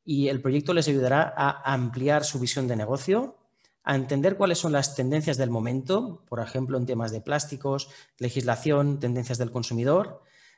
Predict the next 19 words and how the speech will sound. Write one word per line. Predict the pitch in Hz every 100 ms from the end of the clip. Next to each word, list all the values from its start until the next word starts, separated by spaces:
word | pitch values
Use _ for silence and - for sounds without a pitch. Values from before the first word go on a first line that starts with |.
| _ _ 139
Les | 131
ayudaremos | 135 139 175 190
a |
anticiparse | 160 147 135 135 160 165 123
a |
normas | 123 143 160 147
y | 139
reglamentos | 127 123 143 135 113 -
y | - 123
reducir | 127 135 156
el | 139
riesgo | 131 147 127 113 110 -
delante | 123 131 135 165
del | 147
concepto | 131 127 147 139
de | 127
la | 113
economía | 113 117 139 127
circular, | 101 113 135 208 -